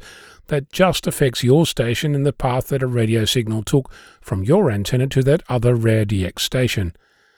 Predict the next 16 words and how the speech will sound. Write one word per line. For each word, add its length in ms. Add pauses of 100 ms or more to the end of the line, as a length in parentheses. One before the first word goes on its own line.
(480)
Just 300
like 200
it 80
would 140
be 140
smart 420
to 140
take 240
an 80
umbrella 420
with 240
you 140
when 180
there's 320
rain 240
forecast, 680